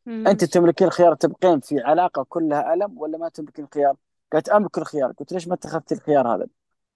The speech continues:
Speaker 2: ليش اتخذتي الخيار إنك تبقين مع زوج قاعد يضربك وقاعد يهينك و-، وكذا كذا؟" قالت: "ما أدري". قلت: "إذن قراراتك واختياراتك، الألم النفسي اللي أنت جالسة تعاني منه، هذا باختيارك أنت، فتحملي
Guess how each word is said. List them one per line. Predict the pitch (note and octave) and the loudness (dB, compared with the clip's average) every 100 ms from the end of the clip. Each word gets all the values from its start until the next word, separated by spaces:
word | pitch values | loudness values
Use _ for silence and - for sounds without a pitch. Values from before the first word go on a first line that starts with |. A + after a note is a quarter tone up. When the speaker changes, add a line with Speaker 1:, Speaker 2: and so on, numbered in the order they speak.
| - | -4
Speaker 2:
ليش | E3+ G#3 | 0 0
اتخذتي | - - G3+ - F3 | 0 -2 -2 0 -4
الخيار | - E3+ F3 G3+ - _ - | 0 4 6 6 0 _ -6
إنك | D#3 - | -6 -6
تبقين | D3 D3 F#3+ F3 | -6 -2 0 0
مع | C3+ | -2
زوج | C#3+ F#3+ E3 | -2 -4 -4
قاعد | D#3+ C#3 C#3 | -2 -2 -2
يضربك | E3 F3 F3+ F#3 D3+ | -6 -6 -8 -10 -8
وقاعد | C3 C3+ C#3 | -4 -2 -4
يهينك | B2 D#3 F#3+ E3+ | -6 -6 -6 -8
و-، | D#3+ D#3 D3 D3 | -2 0 0 -2
وكذا | D3+ C#3+ C#3+ | -4 -10 -10
كذا؟" | C#3 C#3 - _ _ - | -10 -10 -12 _ _ 2
قالت: | E3+ E3+ D#3+ | 4 4 0
"ما | D#3 | -4
أدري". | B2+ A2+ - | -4 -10 -12
قلت: | D3 C3+ - G3+ | -12 -12 -10 -2
"إذن | F3+ G#3+ B3 - _ _ _ _ - | 4 4 2 -4 _ _ _ _ 0
قراراتك | C#3 D3+ F3+ D#3 C3+ C#3+ | 2 4 2 0 -6 -20
واختياراتك، | C#3 - D3+ D#3 E3+ _ C#3 | -20 -12 -8 -6 -8 _ -16
الألم | C#3+ E3 D#3+ | -10 -10 -8
النفسي | E3 - C#3+ | -10 -8 -8
اللي | D3+ | -8
أنت | D3 | -4
جالسة | C#3 C#3 F#3+ E3 D#3 | -2 4 4 4 -2
تعاني | D3+ D3+ F3 | 2 2 2
منه، | E3 F3+ G3 G#3+ _ _ _ | -2 -4 0 0 _ _ _
هذا | D3 D3+ C#3+ | -4 -4 -4
باختيارك | D3 E3+ - D#3+ E3+ E3 D#3 F3+ | -6 -8 -8 -2 2 2 0 -4
أنت، | F3+ D3 | -12 -12
فتحملي | D3 D3 - G#3+ F3+ F#3 G#3 B3 | -8 -8 -4 -2 2 2 4 2